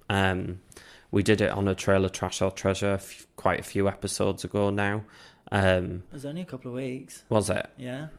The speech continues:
Speaker 1: Well, that is a few episodes ago now, 'cause we're, we're getting better, as we said we would when we
Speaker 2: Mm.
Speaker 1: moved in. Um,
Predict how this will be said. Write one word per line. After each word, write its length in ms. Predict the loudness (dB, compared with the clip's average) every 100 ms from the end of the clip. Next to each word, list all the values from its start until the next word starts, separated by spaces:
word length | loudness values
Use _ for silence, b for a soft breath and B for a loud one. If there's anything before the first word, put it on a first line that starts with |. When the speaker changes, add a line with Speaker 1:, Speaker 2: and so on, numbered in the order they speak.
| -20 _ -2
Speaker 1:
Well, 160 | 2 4
that 180 | 4
is 140 | 2 0
a 40 |
few 220 | 2 4
episodes 460 | 4 2 4 2 4
ago 220 | 6 6
now, 220 | 6 4
'cause 200 | 0 -2
we're, 320 | 4 6 4 2
we're 80 | -2
getting 260 | -2 -2 -2
better, 540 | -4 -2 4 4 2 -4
as 140 | -2
we 60 | -2
said 280 | 0 0 2
we 80 | 4
would 220 | 4 2
when 180 | 0 2
we 80 | 2
Speaker 2:
Mm. 40 |
Speaker 1:
moved 300 | 4 2 2
in. 240 | 0 0 -4 B B B 2
Um, 440 | 4 4 2 -2